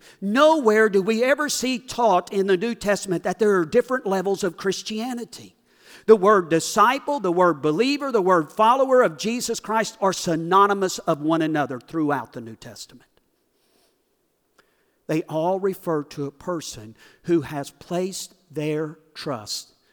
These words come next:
in Jesus Christ. So what in the world is Jesus Christ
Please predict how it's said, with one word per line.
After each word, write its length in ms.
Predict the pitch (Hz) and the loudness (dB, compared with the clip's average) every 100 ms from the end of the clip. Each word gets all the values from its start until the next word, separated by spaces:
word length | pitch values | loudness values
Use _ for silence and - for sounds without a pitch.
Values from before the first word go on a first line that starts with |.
| _ _ _ - | _ _ _ -10
in 300 | 147 127 110 | -8 -8 -10
Jesus 760 | - 127 117 - 117 113 - - _ _ _ _ _ | -12 -10 -10 -12 -12 -12 -12 -14 _ _ _ _ _
Christ. 580 | - 110 - - - _ _ _ _ _ _ _ _ _ _ _ _ _ _ _ _ _ | -20 -20 -20 -20 -20 _ _ _ _ _ _ _ _ _ _ _ _ _ _ _ _ _
So 280 | - 185 | -12 -10
what 500 | 147 120 165 233 - - | -12 -14 -12 -12 -12 -16
in 220 | 196 208 202 | -10 -10 -8
the 120 | 196 | -12
world 640 | 143 139 135 98 - _ _ _ _ _ _ _ _ _ _ _ _ | -12 -12 -12 -14 -20 _ _ _ _ _ _ _ _ _ _ _ _
is 240 | 151 139 | -12 -12
Jesus 720 | - 113 151 180 190 233 202 - | -14 -12 -10 -10 -10 -10 -8 -10
Christ 800 | _ - 147 120 123 - - | _ -12 -10 -10 -12 -14 -16